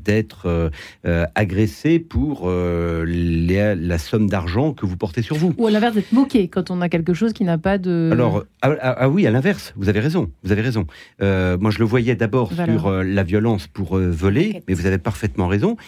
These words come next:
Speaker 1: Il y a, euh,
Speaker 2: La
Speaker 1: euh,
Speaker 2: moquerie.
Speaker 1: la, la moquerie qui peut conduire,
Speaker 2: Mener au
Speaker 1: euh,
Speaker 2: suicide.
Speaker 1: parce que, parce que vous avez les enfants. On a eu le cas,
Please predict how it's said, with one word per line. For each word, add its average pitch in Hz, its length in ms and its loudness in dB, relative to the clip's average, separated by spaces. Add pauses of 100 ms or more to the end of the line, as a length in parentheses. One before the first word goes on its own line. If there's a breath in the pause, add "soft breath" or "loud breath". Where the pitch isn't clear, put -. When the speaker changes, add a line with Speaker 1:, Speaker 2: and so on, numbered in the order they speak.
(140)
Speaker 1:
Il 90 140 -2
y 120 80 2
a, 165 120 2
euh, 92 260 0 (240 loud breath)
Speaker 2:
La 170 100 0
Speaker 1:
euh, 175 80 2
Speaker 2:
moquerie. - 260 0
Speaker 1:
la, - 260 -2
la 98 140 0
moquerie 175 480 0
qui - 140 -10
peut 131 220 0
conduire, 151 540 0
Speaker 2:
Mener 202 140 4
au - 20 4
Speaker 1:
euh, 180 40 0
Speaker 2:
suicide. 101 360 0
Speaker 1:
parce 151 280 -4
que, 151 300 2
parce 98 240 -4
que - 80 0
vous 123 160 -2
avez 92 100 0
les 92 140 2
enfants. 190 300 0 (560 loud breath)
On 120 160 4
a 165 80 4
eu 202 80 4
le 160 100 -4
cas, 139 340 -2